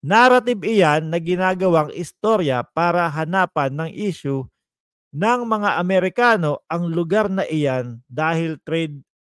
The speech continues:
route iyan ng China papuntang Indian at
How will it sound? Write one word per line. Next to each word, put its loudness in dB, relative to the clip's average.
route 2
iyan -4
ng -12
China -4
papuntang -8
Indian -4
at -2